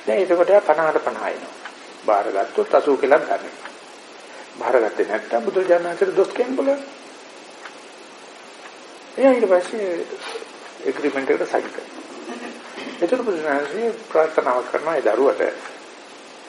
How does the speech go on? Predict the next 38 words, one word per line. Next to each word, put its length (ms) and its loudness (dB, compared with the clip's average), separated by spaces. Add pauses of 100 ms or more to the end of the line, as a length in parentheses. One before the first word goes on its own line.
(960)
යටි 280 2 (240)
ඥානෙ 360 -2
පහළ 300 -4
වෙන්න. 140 -12 (340)
එතකොට 420 4
දරුවට 320 8
මහා 200 2
පිටක් 200 0 (140)
ඇවිල්ලා 240 2
කියන 180 -2
පුතේ 220 0
මේ 140 2
වරේ 220 2 (380)
උදැල්ලක් 340 6
කරන් 240 0
වරේ 240 2 (360)
මට 220 -2
උඹට 240 0
මරණ 300 0
වෙලාවේදී 360 2
මට 180 -2
වස්තුව 320 -4
පෙන්වන්න 280 0
බැරි 200 4
නම් 120 -2
මෙන්න 180 -4
මෙතන 260 -2
හරපා. 400 -2
එතන 240 0
විසි 220 -2
දහක 380 -2 (400)
විසි 200 -6
කෙලක් 280 2
තමයි. 300 -6 (600)
හතර 320 2
පොලේ 220 2
පෙන්නුවාට 420 0
පස්සේ 300 2